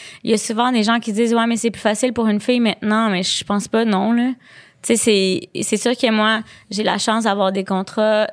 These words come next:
où qu'on me passe en audition un peu plus souvent, sauf que le nombre de rôles, ça va descendre à vingt pour cent, mettons.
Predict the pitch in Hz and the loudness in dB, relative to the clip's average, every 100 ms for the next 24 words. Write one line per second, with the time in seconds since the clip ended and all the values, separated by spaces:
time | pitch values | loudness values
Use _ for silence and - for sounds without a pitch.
0 | - 226 202 208 208 214 214 196 185 - | -6 -6 -2 -2 0 -4 -2 -4 -6 -4
1 | 220 202 190 208 - 202 254 320 226 226 | -2 -2 -4 -6 -6 -4 -4 -2 -4 -2
2 | 214 202 208 254 214 202 185 208 285 214 | 0 0 0 0 0 0 2 2 2 0
3 | 185 - - _ _ _ _ - 220 196 | -4 -10 -20 _ _ _ _ -4 -2 0
4 | 196 208 202 233 254 190 175 170 175 165 | 0 0 -2 -2 0 0 0 -2 -2 -4
5 | 175 185 190 208 185 165 220 208 185 208 | -4 -4 -2 -2 -2 -2 -4 -2 -4 -6
6 | 208 | -6